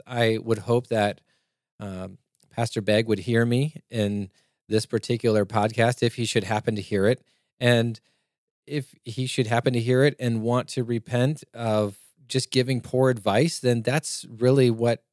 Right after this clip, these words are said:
he just needs to repent from. I don't, I don't believe that he's compromised the gospel in any way, shape, or form. And I think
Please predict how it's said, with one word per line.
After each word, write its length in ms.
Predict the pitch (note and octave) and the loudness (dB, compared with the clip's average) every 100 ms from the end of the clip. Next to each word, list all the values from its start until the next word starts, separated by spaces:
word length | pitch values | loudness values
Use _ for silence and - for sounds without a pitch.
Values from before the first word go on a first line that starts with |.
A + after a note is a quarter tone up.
| - | -12
he 180 | A2 A2 | -6 -4
just 220 | A#2 - | -4 -4
needs 180 | A2 - | -6 -6
to 100 | G2+ | -4
repent 380 | G#2 - B2 | -4 -2 -4
from. 240 | - F#2 F2 | -4 -6 -2
I 80 | A2 | 0
don't, 260 | B2 A#2 - _ _ _ _ _ | 0 0 -6 _ _ _ _ _
I 40 | C3 | 2
don't 120 | C3+ | 2
believe 360 | B2 B2 B2 A#2 | 2 2 2 2
that 80 | |
he's 140 | G#2 G#2 | 0 -2
compromised 580 | - A2+ A2 A2 G#2+ - | -4 -6 -2 0 0 -2
the 80 | |
gospel 460 | G2 G2+ A2 - A2+ | -4 -4 -4 -4 -4
in 100 | G#2 | -4
any 220 | - A2 A2 | -4 -4 -2
way, 200 | G2+ G2+ | 0 0
shape, 260 | - G2+ | -2 -4
or 60 | G2+ | -6
form. 260 | - A2 | -6 -2
And 80 | A2 | 0
I 80 | C3 | 0
think 260 | C#3 E3 | 0 -2